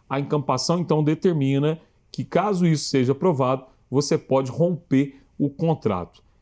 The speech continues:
É por isso que nós pedimos uma C P I, é por isso que nós queremos investigar esse contrato.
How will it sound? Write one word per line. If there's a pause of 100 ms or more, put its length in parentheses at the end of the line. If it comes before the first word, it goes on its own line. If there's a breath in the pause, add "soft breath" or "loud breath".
É
por
isso
que
nós
pedimos
uma
C
P
I, (260 loud breath)
é
por
isso
que
nós
queremos
investigar
esse
contrato.